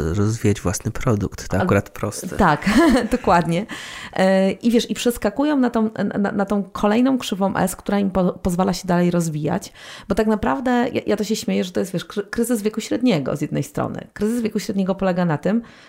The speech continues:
Speaker 2: że jesteś w-, cały czas w pełni sił i chcesz robić inne rzeczy, nowe rzeczy, a twój temat już się wyczerpał. Znaczy w sensie już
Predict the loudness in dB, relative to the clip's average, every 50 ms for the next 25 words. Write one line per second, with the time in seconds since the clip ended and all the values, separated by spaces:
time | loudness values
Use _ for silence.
0 | -20 -10 -6 -2 0 2 2 2 2 2 0 -2 -4 -4 -2 -2 -2 -2 -2 -4
1 | -4 -4 -12 _ _ -8 -2 0 0 0 0 -4 -6 -8 -10 -2 0 0 2 2
2 | 0 -2 -4 -4 -4 -4 -4 -4 -6 -10 -10 -10 -4 0 0 0 -2 -2 -10 -4
3 | -2 0 2 2 2 2 0 0 -2 -2 -2 -2 -2 -2 -4 -8 _ -4 0 2
4 | 4 4 4 2 2 0 0 0 -2 -2 -2 -2 -2 -2 -4 -8 -14 -20 -20 -20
5 | _ _ _ _ _ _ _ _ _ _ _ _ _ -6 -6 -6 -6 -8 -6 -4
6 | -4 -4 -4 -6 -8 -8 -8 -8 -6 -4 -4 -4 -4 -4 -6 -6 -6 -6 -10 -10
7 | -10 -8 -6 -6 -4 -2 -2 -2 -2 -4 -6 -10